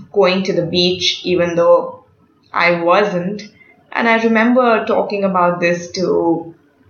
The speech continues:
my mentor at that time, the celebrity fitness coach, and she laughed it off.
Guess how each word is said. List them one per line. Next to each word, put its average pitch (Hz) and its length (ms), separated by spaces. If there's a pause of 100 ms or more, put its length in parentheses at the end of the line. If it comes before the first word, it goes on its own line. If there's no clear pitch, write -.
(120)
my 175 520
mentor 185 400
at 165 120
that 170 260
time, 165 300
the 165 100
celebrity 170 540
fitness 170 340
coach, 208 360
and 175 180
she 196 180
laughed 180 320
it 175 120
off. 180 420